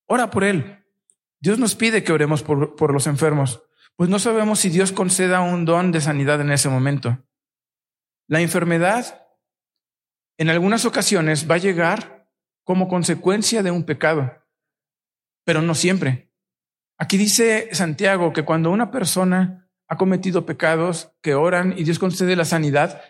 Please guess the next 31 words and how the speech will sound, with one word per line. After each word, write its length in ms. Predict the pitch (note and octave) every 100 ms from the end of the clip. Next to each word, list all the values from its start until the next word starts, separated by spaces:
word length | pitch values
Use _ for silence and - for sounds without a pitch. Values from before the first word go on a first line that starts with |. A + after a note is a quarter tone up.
| _
también 260 | E3 E3 A3
concede 360 | B3+ G3 A3+
el 80 | G3
perdón 240 | E3 D3
de 80 | D3
pecados. 580 | C3 C3 C#3+ C3 A#2+ - _ _ _
Sin 220 | - F3+
embargo, 760 | F#3 F#3+ G#3 F3 F#3+ F#3+ - - -
no 160 | F3+
siempre 520 | G3 A3+ G#3+ G#3 F3+
es 120 | E3+ F3
el 140 | E3+
caso 340 | F3+ D3 F3
de 160 | E3 D#3
que 140 | D3+
una 160 | D3 F#3
enfermedad 880 | G3+ G#3 G3 F#3 D#3 E3 - - _
venga 420 | D3 F3 F#3 F3
como 260 | F3+ F3+ F3+
consecuencia 680 | F3+ E3+ F#3 F#3 E3 D#3 D#3+
de 100 | D3+
un 120 | D3+
pecado. 480 | D3 C3 E3 D3 B2 - _ _ _ _ _ _ _ _ -
Dice 920 | D#3 F3+ G3+ G3+ F#3 F3 E3 D#3+ -
el 140 | F3+
Evangelio 400 | D#3 D3+ F3+ F3+
de 80 | E3
Juan, 480 | D3+ F#3+ F3 A#2+ - _ _ _ _ _ _ _ _
al 140 | D3 D3
pasar 260 | E3+ G#3
Jesús, 600 | A#3 A3 A#3 B3 - -